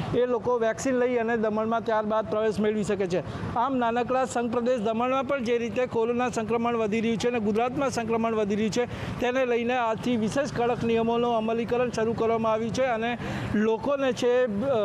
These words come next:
પ્રવેશતા અટકાવવામાં આવી રહ્યા છે. જે લોકો પાસે બોતેર કલાકમાં કરાવવામાં આવેલો આરટી પીસીઆર રિપોર્ટ નથી, રોજિંદા અવરજવર કરતા લોકોએ પણ હવે વેક્સિન લીધેલું છે એવા પિસ્તાલીસ વર્ષથી ઉપરના લોકોએ વેક્સિનેશનનું સર્ટિફિકેટ પણ બતાવવું પડશે.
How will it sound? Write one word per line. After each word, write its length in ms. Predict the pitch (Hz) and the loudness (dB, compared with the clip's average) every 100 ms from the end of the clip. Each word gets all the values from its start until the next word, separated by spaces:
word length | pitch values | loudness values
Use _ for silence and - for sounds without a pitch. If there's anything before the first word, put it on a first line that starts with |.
| 196 196 175 | 2 0 0
પ્રવેશતા 520 | 226 240 - 247 247 | 2 2 0 0 2
અટકાવવામાં 600 | 220 - 233 233 233 240 | 0 0 0 0 0 0
આવી 160 | 220 226 | 2 2
રહ્યા 200 | 226 220 | 0 0
છે. 180 | 240 247 | -2 -2
જે 200 | 220 233 | 0 0
લોકો 240 | 214 214 | 0 0
પાસે 300 | 220 208 226 | -2 0 0
બોતેર 360 | 196 214 226 214 | 0 -2 -2 -2
કલાકમાં 520 | 226 214 208 226 208 - - - 226 | 0 0 0 -2 -2 -6 -10 -6 -2
કરાવવામાં 460 | 220 233 226 226 | 0 0 2 2
આવેલો 260 | 214 220 226 | 2 2 2
આરટી 260 | 214 196 | 0 -2
પીસીઆર 340 | 202 190 240 220 | -2 0 0 0
રિપોર્ટ 560 | 196 202 208 247 220 | 0 0 0 -2 -2
નથી, 220 | 226 208 226 | -2 0 2
રોજિંદા 500 | 208 202 262 262 240 | 2 2 2 0 0
અવરજવર 480 | 226 196 220 220 | 0 0 0 0
કરતા 320 | 214 220 208 226 | 0 -2 0 0
લોકોએ 460 | 214 202 240 240 | 0 0 0 0
પણ 220 | 233 247 | 0 0
હવે 260 | 202 208 226 196 - - 226 | 0 2 0 -2 -10 -6 -4
વેક્સિન 380 | 220 - 277 | -4 -2 0
લીધેલું 400 | 262 220 240 240 | 0 0 0 0
છે 120 | 180 240 | 0 2
એવા 340 | 233 226 240 | 2 2 -2
પિસ્તાલીસ 560 | 190 202 277 277 233 240 | -2 -4 -2 -2 0 -2
વર્ષથી 280 | 226 247 | -2 0
ઉપરના 400 | 233 202 233 233 | 0 0 0 0
લોકોએ 360 | 226 208 233 233 | 2 0 0 0
વેક્સિનેશનનું 760 | 214 202 233 226 214 226 226 202 | 0 -2 -2 0 0 0 0 0
સર્ટિફિકેટ 600 | 214 190 226 240 240 226 | -2 0 0 0 0 0
પણ 140 | 233 | 0
બતાવવું 340 | 214 214 220 | 0 0 0
પડશે. 240 | 214 196 | 0 -2